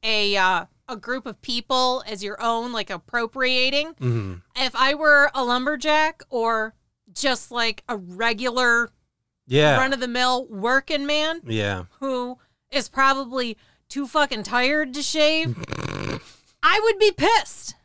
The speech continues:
Speaker 1: at all these skinny
Speaker 2: Yeah.
Speaker 1: little nobodies.
Speaker 2: Well, I think this is what happened, too, is the perfect storm.
Speaker 1: Okay.
Speaker 2: You had the, the beard phase growing through,
Speaker 1: Mm-hmm.
Speaker 2: and everybody started wearing the flannels and,
Speaker 1: Yeah.
Speaker 2: you know, all that stuff.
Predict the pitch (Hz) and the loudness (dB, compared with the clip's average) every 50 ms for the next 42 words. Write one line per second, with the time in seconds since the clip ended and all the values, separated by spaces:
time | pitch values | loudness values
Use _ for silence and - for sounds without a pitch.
0 | _ _ _ _ - 262 269 262 277 294 311 311 269 320 311 294 - - - - | _ _ _ _ -4 0 2 4 6 4 4 2 0 -2 -2 -2 -4 -6 -8 -10
1 | - - - - 170 - 185 185 185 - 339 339 370 381 359 269 - _ - - | -8 -2 2 4 4 6 6 4 4 2 2 2 2 2 0 -4 -12 _ -20 -18
2 | _ 294 262 269 349 381 427 392 302 254 214 196 196 202 226 262 - - - 190 | _ -2 2 4 6 6 6 4 4 2 0 0 -4 -6 -8 -8 -6 0 4 6
3 | 196 185 180 165 - 220 214 185 139 131 170 185 - - 180 151 156 156 139 147 | 6 6 4 4 4 2 2 2 2 2 2 2 2 0 0 2 4 4 4 6
4 | 143 135 127 131 127 - - 139 135 131 113 117 117 - - 139 127 - - 107 | 4 2 2 0 -2 0 0 2 2 2 0 0 -4 -2 0 0 0 0 -2 -4
5 | - - - 127 113 107 95 90 82 80 82 - _ _ _ _ _ _ _ _ | -4 -4 -4 -2 -4 -4 -4 -6 -8 -12 -16 -20 _ _ _ _ _ _ _ _
6 | _ _ - 240 226 208 180 175 190 - 143 147 143 139 135 131 127 - 131 127 | _ _ -12 -10 -8 -6 -6 -4 0 2 2 4 4 4 2 0 -2 -6 -6 -4
7 | 131 127 131 - 127 135 107 135 135 147 160 160 143 - 165 147 143 131 - - | -4 -4 -4 -2 -2 0 2 4 4 4 4 2 2 0 2 2 2 0 0 0
8 | 151 135 127 123 123 - - 127 113 107 98 95 90 90 92 - 214 202 208 214 | 0 2 2 0 0 -2 -2 -2 0 0 0 -2 -6 -8 -8 -10 -10 -8 -8 -8
9 | 214 214 226 220 _ _ _ _ _ _ - 120 123 123 123 117 123 117 131 127 | -8 -10 -12 -14 _ _ _ _ _ _ -2 0 2 4 4 2 2 4 4 4
10 | 120 123 - - 147 127 123 123 113 120 123 117 117 113 113 - - 127 113 110 | 2 2 0 0 0 2 2 2 0 2 2 2 2 0 -2 -2 -4 -2 -2 0
11 | 107 104 104 107 101 104 104 - 110 95 95 92 87 87 90 262 262 240 202 170 | 0 0 -2 -2 -4 -4 -6 -6 -6 -6 -6 -6 -6 -8 -6 -4 -2 0 0 0
12 | 117 113 101 101 101 107 113 107 110 110 107 - - 107 92 - | 0 0 0 0 0 0 2 2 2 0 0 -2 -6 -8 -8 -10